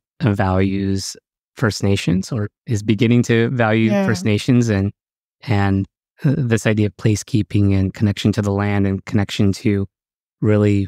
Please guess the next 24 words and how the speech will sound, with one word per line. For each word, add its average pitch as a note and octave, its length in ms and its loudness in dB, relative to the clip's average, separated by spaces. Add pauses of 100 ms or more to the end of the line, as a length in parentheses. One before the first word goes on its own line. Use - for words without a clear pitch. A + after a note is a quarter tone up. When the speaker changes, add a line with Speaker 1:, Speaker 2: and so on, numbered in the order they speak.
Speaker 1:
rich G#2 640 -2 (200)
culture, C3+ 480 -2 (120)
a G#2+ 80 -4
tradi-, G#2 440 -2 (200)
a G#2 60 -6
lineage A2+ 640 0
of B2 160 0
culture E3 500 -4 (380)
is, G#2 500 0 (340)
is G2+ 440 -2 (260)
very A2 320 2
interesting G#2 600 0
and G2+ 200 2
important G2+ 640 0
to G#2+ 160 -2 (160)
balance G2+ 460 -2 (260)
both - 200 -2
placemaking G#2+ 680 0
and G2 120 -4
placekeeping G#2+ 640 -2
at - 80 -4
the G2+ 80 -4
same G#2+ 260 0
time. A#2 300 -2